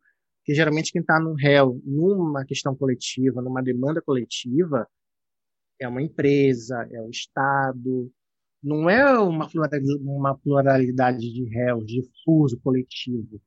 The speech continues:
Então tem mais essa questão processual aí que se entranha nessa, na, na, na, nessa questão.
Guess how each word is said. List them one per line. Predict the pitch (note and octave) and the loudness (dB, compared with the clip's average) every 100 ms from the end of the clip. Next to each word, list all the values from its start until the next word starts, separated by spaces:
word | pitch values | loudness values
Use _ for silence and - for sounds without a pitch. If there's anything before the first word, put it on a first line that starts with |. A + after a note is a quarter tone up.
| _ _ _ _ _ | _ _ _ _ _
Então | F3 | -2
tem | E3+ F#3 | 4 4
mais | F#3 G#3 | 6 4
essa | A#3+ - | 4 0
questão | A3+ - A#3+ | 0 0 -2
processual | - B3+ - A#3 - G#3+ G3+ A3 B3 _ | 0 -2 -2 -8 -4 0 2 2 -2 _
aí | F#3+ F#3+ G3 C4 _ _ _ _ _ _ | 0 0 0 -4 _ _ _ _ _ _
que | G3+ | -10
se | - G3+ A3 A3+ _ | -6 -4 -4 -6 _
entranha | G3 A3+ - G3 F#3 F3+ A#3 D4 _ _ _ _ - | -6 -4 4 6 6 4 0 -4 _ _ _ _ -8
nessa, | F3 F#3+ | -4 -2
na, | F#3 | -2
na, | F3+ F3+ F3 | -4 -6 -6
na, | F3 | -6
nessa | E3+ E3+ E3+ D#3 D#3 F3 | -8 -8 -6 -4 -2 -6
questão. | - F#3+ - C#3+ A#2+ | -6 -8 -6 -6 -6